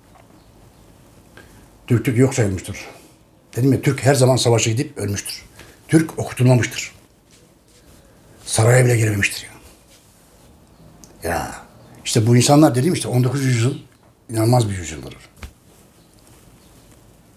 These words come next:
İnanılmaz bir yüzyıldır arkadaşlar. Dedim yeni, burada yenilikçilerin birçok büyük katkıları vardır. Dedim ya hepsini teker teker.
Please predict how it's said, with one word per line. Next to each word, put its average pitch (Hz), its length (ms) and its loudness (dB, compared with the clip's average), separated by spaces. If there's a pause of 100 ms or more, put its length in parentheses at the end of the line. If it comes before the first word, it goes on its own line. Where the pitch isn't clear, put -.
(180)
İnanılmaz 110 540 2
bir 90 60 -10
yüzyıldır 82 300 -12
arkadaşlar. 90 400 -10 (680)
Dedim 113 160 2
yeni, 113 320 2 (280)
burada 107 400 -4
yenilikçilerin 120 800 0
birçok 120 300 -4
büyük 113 140 -4
katkıları 127 360 0
vardır. - 320 -2
Dedim 120 200 0
ya 107 60 0
hepsini 107 320 -8
teker 113 260 -4
teker. - 220 -10